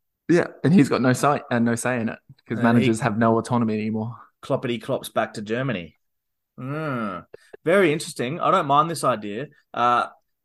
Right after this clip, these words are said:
Speaker 2: if you're listening to this and you've got some, send it in. Who would you like to see swap managers for the rest of the season,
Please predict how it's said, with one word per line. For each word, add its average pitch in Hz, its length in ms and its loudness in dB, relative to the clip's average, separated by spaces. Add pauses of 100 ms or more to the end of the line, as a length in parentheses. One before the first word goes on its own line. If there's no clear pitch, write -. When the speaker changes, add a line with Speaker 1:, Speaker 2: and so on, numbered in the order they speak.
(160)
Speaker 2:
if 151 100 -4
you're 165 100 0
listening 165 300 -4
to 135 100 -6
this 110 260 -4
and 123 180 -8
you've 123 120 -6
got 131 200 -2
some, 120 420 -2
send 139 280 -4
it 120 80 -2
in. 117 300 -2 (240)
Who 147 160 2
would 139 160 -4
you 127 160 -2
like 113 180 0
to - 80 -8
see 110 220 -4
swap - 280 -4
managers 104 600 -8
for 123 80 -10
the 113 60 -4
rest 110 180 -6
of 101 60 -16
the 95 60 -14
season, 92 460 -10